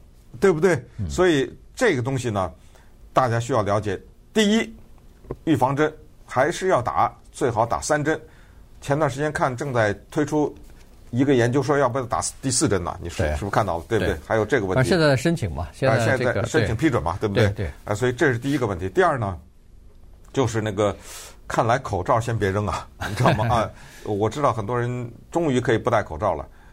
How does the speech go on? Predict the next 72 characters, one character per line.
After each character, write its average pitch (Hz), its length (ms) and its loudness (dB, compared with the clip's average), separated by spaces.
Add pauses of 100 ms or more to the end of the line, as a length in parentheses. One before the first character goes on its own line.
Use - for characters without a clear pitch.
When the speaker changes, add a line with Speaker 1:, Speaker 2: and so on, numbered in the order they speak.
(100)
Speaker 1:
我 143 200 2
也 120 80 2
在 117 160 -2
很 98 160 -4
多 117 160 0
时 113 100 -6
候 101 120 0
在， 101 220 0 (140)
尤 110 140 -2
其 107 120 -4
户 113 200 -2
外 104 200 2
什 69 120 -10
么 73 100 -12
的， 78 140 -8 (480)
也 87 140 -2
就 95 200 0
都 101 160 0
不 98 100 -2
戴 95 160 4
了。 67 120 -8
我 101 160 -2
甚 143 340 0
至 98 200 -4
在 104 380 0 (600)
某 101 340 2
些 156 160 2
老 139 180 4
美 113 180 -4
的 117 200 -4 (140)
超 160 180 0
市 147 160 -6
里 104 60 -6
面 95 260 -4 (220)
看 143 200 0
里 92 80 -4
面 110 160 -4
那 117 120 -4
些 131 80 -2
超 143 180 0
市 135 140 -6
的 107 80 0
员 98 160 -2
工 135 180 -2
啊， 98 140 0 (200)
Speaker 2:
嗯。 117 80 2
Speaker 1:
也 90 60 2
都 107 120 0
不 104 80 0
戴 110 140 4
了， 58 120 -8 (120)
你 85 80 -16
知 98 60 -2
道 87 80 -2
吗？ 76 160 -8 (120)
Speaker 2:
嗯， 73 100 -8
嗯。 69 80 -10 (200)
Speaker 1:
呃， - 100 -6
但 135 120 4
是 120 80 -6
恐 101 180 -10
怕 113 220 2 (160)
口， - 140 -14
口 92 200 -6
罩 113 120 2
还 107 100 0
不 104 100 -4
能 95 140 -6
丢。 107 180 -2 (140)
Speaker 2:
他 185 140 4
是 139 180 -2
说 147 680 2